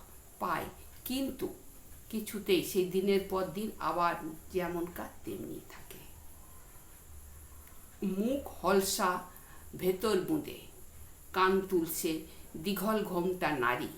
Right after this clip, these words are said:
আর পানা পুকুরের শীতল জল বড় মন্দকারী। এই রকম লক্ষণ যাদের আছে,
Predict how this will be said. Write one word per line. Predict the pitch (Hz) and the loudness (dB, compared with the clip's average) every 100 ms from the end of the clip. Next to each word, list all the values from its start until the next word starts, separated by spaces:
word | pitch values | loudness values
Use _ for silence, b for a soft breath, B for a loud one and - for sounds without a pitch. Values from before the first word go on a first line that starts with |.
| - - B B - | -14 -16 B B 2
আর | 151 - | 2 4
পানা | 180 180 226 | 4 4 4
পুকুরের | - 240 247 214 202 | 0 -4 -2 0 2
শীতল | - 190 180 214 196 | 2 -2 0 2 2
জল | 170 170 190 233 - B B 143 | 4 4 2 0 -8 B B -2
বড় | 165 170 220 | 4 4 4
মন্দকারী। | 185 160 175 190 147 - - - - - - - - - - | 4 4 6 6 2 -2 -6 -8 -12 -14 -18 -18 -18 -14 4
এই | 196 | 6
রকম | 202 202 208 208 | 6 2 0 2
লক্ষণ | 160 170 - - 240 | 4 2 -2 -4 0
যাদের | 208 170 - 139 | 2 2 2 -2
আছে, | - - 131 | -2 -4 -8